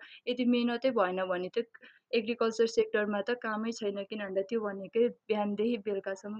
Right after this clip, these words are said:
पसिना नै बगाउने काम हो त्यो त। प्लस अनि हामीले चाहिँ नि अब गर्छु भनेर आँटेपछि चाहिँ हामीले चाहिँ नि आफ्नो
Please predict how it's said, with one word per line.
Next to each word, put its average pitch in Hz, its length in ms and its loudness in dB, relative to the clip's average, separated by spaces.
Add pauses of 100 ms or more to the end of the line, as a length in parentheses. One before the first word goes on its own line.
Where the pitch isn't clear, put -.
पसिना 196 420 -4
नै 208 160 -4
बगाउने 196 480 -2
काम 196 280 -4
हो 185 100 -4
त्यो - 180 -4
त। 302 240 -4 (460)
प्लस 254 240 4
अनि 254 160 4
हामीले 175 260 2
चाहिँ 240 180 2
नि 262 60 4
अब 247 260 2 (360)
गर्छु 262 380 4
भनेर 247 300 4
आँटेपछि 240 540 4
चाहिँ 247 160 2
हामीले 185 240 -2
चाहिँ 214 200 -4
नि 240 60 0
आफ्नो 240 400 0